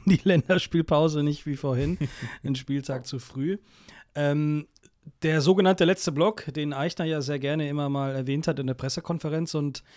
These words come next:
Speaker 1: das Spiel gegen Hertha war ja sozusagen, ähm, der erste Punkt, beziehungsweise so das erste Spiel,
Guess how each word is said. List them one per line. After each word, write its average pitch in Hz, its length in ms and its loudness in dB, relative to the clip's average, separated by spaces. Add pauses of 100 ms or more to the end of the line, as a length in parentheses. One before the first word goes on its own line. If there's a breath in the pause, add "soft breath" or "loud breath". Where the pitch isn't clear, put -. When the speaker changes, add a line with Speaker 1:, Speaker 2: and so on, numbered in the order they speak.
(240 soft breath)
Speaker 1:
das 147 140 -2
Spiel 214 220 0
gegen 180 140 4
Hertha 202 360 2
war 185 100 4
ja 180 120 4
sozusagen, 165 760 -2 (600)
ähm, 151 640 -2 (720)
der 139 200 -6
erste 156 800 -2 (400)
Punkt, 180 640 -2
beziehungsweise 139 640 -6
so 131 220 -2
das 135 240 -8
erste 143 300 -8
Spiel, 147 460 -4